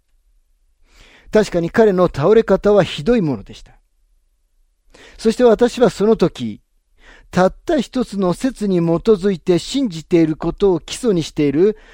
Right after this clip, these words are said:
何人のクリスチャンたちがあのようだろうかと考えてしまいました。もしその説が偉大な教理を語っているのなら、驚くべき聖書の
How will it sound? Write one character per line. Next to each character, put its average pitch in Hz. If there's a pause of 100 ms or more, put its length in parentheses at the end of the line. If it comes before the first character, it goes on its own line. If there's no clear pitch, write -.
(200)
何 262
人 220
の 175
ク -
リ 190
ス -
チ 170
ャ 160
ン 151
た 156
ち 151
が 180 (260)
あ 151
の 226
よ 240
う 185
だ 175
ろ 156
う 131
か 101 (160)
と 196
考 170
え 160
て 185
し -
ま 117
い 95
ま 104
し -
た。 - (2250)
も 262
し 208
そ 202
の 196
説 190
が 131 (240)
偉 202
大 254
な 247
教 277
理 190
を 165
語 -
っ 208
て -
い 185
る 170
の 170
な 131
ら、 101 (340)
驚 214
く 240
べ 220
き 196
聖 269
書 180
の 180